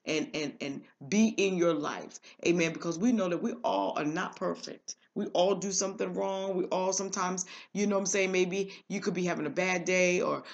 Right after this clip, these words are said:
you might be snapping on folks today, or whatever the case is. You have to do your part to make sure that you make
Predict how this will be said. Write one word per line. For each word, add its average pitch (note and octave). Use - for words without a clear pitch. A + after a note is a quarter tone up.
you G3+
might F3
be F#3+
snapping F#3
on F#3
folks G3
today, F#3+
or D3+
whatever F3+
the E3+
case F3+
is. F3
You A#3
have A3
to F3
do G3
your F#3
part E3+
to F#3
make F#3+
sure E3
that D#3+
you A3
make F3+